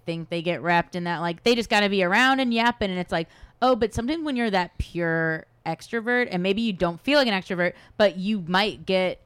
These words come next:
that stimulus or ideas or motivation just from, like, meeting a new person that night, or, like, an idea for,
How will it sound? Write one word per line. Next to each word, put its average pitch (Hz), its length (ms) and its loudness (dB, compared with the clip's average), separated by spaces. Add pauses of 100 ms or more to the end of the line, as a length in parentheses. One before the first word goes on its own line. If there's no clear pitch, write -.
(720)
that 175 200 0
stimulus 196 640 2
or 175 60 -2
ideas 185 500 2
or 170 180 2
motivation 170 760 0
just 175 200 -4
from, 175 160 -4
like, 151 240 -2
meeting 175 380 -2
a 165 60 -2
new 160 180 -8
person 156 460 -8
that 104 200 -12
night, 87 380 -12
or, 180 160 -2
like, 165 220 2
an 165 80 0
idea 165 400 -2
for, 165 360 -6